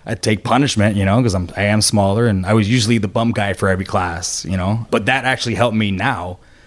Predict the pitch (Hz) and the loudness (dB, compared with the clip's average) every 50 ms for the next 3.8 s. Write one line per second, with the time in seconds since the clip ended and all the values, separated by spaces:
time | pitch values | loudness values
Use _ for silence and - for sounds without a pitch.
0 | - - - 110 98 107 113 117 117 117 113 110 104 104 101 - 98 98 92 87 | -20 -6 -4 -2 0 2 2 2 2 2 2 2 2 0 -2 -2 -4 -2 -2 -2
1 | 82 82 80 78 71 58 - - - _ _ - - - 113 104 110 98 - - | -4 -8 -10 -14 -16 -18 -18 -20 -20 _ _ -12 -6 -4 -4 -4 -4 -6 -4 -2
2 | 113 107 113 104 - - 104 101 95 95 92 - - - 110 107 110 110 117 113 | 0 0 0 0 0 0 0 0 0 0 -2 -6 -2 0 2 4 4 4 4 4
3 | 104 98 98 117 131 127 101 92 90 90 95 95 101 101 104 | 2 2 2 2 2 2 2 0 0 0 0 2 2 2 2